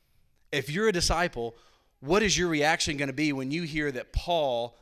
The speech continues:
the persecutor, wants to meet you? Paul has become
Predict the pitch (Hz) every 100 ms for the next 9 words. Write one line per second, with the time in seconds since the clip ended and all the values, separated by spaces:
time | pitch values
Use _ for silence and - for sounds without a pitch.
0 | - 120 - 165 151 131 131 117 113 104
1 | _ - 123 147 127 - 123 135 131 127
2 | 113 82 78 _ _ _ _ _ _ _
3 | _ _ _ _ - 180 170 151 147 135
4 | - - 123 151 - - 160 165